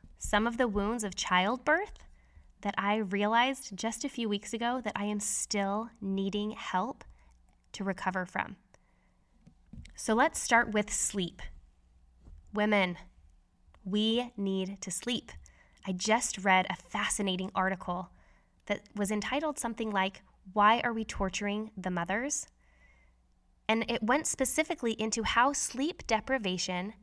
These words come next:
has been widely recognized as a form of torture.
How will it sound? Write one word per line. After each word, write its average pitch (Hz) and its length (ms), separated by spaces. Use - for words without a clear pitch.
has 214 220
been 220 260
widely 220 440
recognized 196 840
as 202 220
a 208 100
form 208 480
of 190 160
torture. 185 560